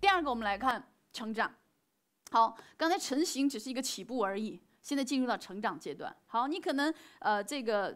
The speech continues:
对神的这个话语有一定的认识，你在教会来了一段时间。好，你认识教会的一些弟兄姐妹，你也知道大概这个教会是怎么样的一个，一个方式，啊，也参与到一些活动。可是对于神的国，对上帝的心意，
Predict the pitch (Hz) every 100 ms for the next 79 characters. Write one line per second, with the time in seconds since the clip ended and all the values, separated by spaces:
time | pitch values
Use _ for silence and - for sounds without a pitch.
0 | - 359 294 226 220 247 226 190 - 247
1 | 294 262 233 208 208 233 208 220 208 208
2 | 226 - 220 262 277 247 233 175 180 202
3 | 208 190 - - 180 - - 269 302 370
4 | 359 302 320 294 294 240 262 247 220 220
5 | 208 - 180 - - - 302 269 285 247
6 | 294 247 262 208 - - 254 202 185 190
7 | 247 220 214 - 190 208 202 196 190 196
8 | 190 - 190 196 208 214 226 - - -
9 | 202 202 254 269 - 214 208 208 208 190
10 | 196 185 269 269 359 339 359 202 254 294
11 | 392 214 - - 349 339 359 339 269 262
12 | 311 285